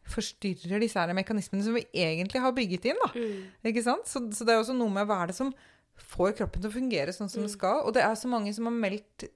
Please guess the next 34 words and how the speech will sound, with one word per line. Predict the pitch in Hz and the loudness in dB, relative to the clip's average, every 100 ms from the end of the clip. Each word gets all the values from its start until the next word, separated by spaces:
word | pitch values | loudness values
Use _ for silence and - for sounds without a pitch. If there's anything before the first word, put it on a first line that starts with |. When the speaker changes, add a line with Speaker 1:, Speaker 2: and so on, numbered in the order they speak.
| _ | _
Speaker 1:
tilbake | - 220 170 143 - - 196 214 - - _ _ | -6 0 0 0 -8 -2 2 2 -2 -20 _ _
til | - | 0
meg | 220 185 | 4 4
at | 214 214 | 2 0
de | 226 | -4
sier | - 202 180 | 0 0 0
for | |
eksempel | 208 202 175 180 | -2 -2 0 -2
at | 185 | 0
"nå | 202 208 | 2 2
begynte | 208 - | 2 2
jeg | 180 | 0
å | - | 0
spise | 220 185 190 | -4 -4 -4
sjeldnere". | - 190 156 147 185 220 - _ _ _ | 0 -2 0 0 0 -2 -12 _ _ _
Jeg | - - | -8 0
er | 190 165 160 | 2 2 0
så | - 240 | -2 2
mye | 233 196 185 | 4 4 6
mindre | 226 220 320 | 4 4 4
sulten. | 370 - 427 392 - | 2 2 -4 -8 -6
Speaker 2:
Mm. | 262 214 190 | -2 -2 0
Speaker 1:
Og | 226 | 6
det | |
er | 262 | 8
jo | 269 277 | 8 4
egentlig | 285 | 2
helt | 262 247 | 2 2
sånn, | 262 262 _ | 0 0 _
det | 247 - | 0 6
Speaker 2:
Mm. | |
Speaker 1:
høres | 294 185 202 | 8 8 6
helt | 254 | 2
sånn | 262 | 2